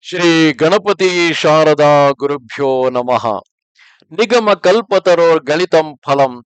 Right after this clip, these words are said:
ಸುಖಮುಖಾದಮೃತ ದ್ರವ ಸಂಯುತಂ ಪಿಬತ ಭಾಗವತಂ ರಸಮಾಲಯಂ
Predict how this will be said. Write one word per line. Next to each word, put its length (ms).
ಸುಖಮುಖಾದಮೃತ 1160
ದ್ರವ 440
ಸಂಯುತಂ 680
ಪಿಬತ 720
ಭಾಗವತಂ 920
ರಸಮಾಲಯಂ 920